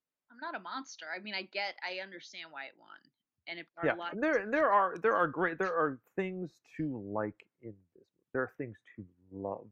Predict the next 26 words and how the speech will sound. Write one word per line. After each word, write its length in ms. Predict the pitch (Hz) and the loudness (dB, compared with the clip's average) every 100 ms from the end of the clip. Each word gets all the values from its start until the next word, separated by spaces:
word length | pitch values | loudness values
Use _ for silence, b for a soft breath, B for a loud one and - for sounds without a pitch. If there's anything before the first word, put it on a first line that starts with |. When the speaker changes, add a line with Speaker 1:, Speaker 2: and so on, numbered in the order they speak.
| - | -8
Speaker 1:
And 100 | 262 | -6
Speaker 2:
in 60 | 262 | -6
Speaker 1:
it 40 | |
Speaker 2:
this 40 | - | -2
Speaker 1:
brought 260 | 302 330 | -2 -2
to 80 | - | -6
Speaker 2:
movie. 100 | 254 - | -6 -2
There 100 | 269 | -2
are 20 | |
Speaker 1:
attention 460 | 285 254 190 185 - | -2 -6 -8 -10 -18
some 280 | - 214 190 | -14 -12 -10
really 300 | 208 214 220 | -8 -6 -8
great 240 | - 185 180 | -6 -4 -2
actors. 480 | 202 - 175 143 - | -4 -6 -20 -20 -12
I'd 160 | 185 202 | -10 -10
never 200 | 233 226 | -12 -14
heard 180 | 202 180 | -14 -16
of 80 | 160 _ - | -16 _ -20
either 220 | 208 208 185 _ _ _ _ _ 175 180 | -14 -14 -14 _ _ _ _ _ _ -16
Lupita 340 | 180 196 190 185 | -14 -10 -10 -10
Nyong'o 440 | 175 170 170 165 | -10 -10 -10 -10
or 360 | 165 165 165 156 _ _ _ _ _ _ _ _ _ - | -8 -6 -6 -6 _ _ _ _ _ _ _ _ _ -10
the 60 | |
man 280 | 170 160 156 | -8 -6 -8
who 120 | 156 | -10
played 380 | 147 160 151 156 | -16 -12 -10 -10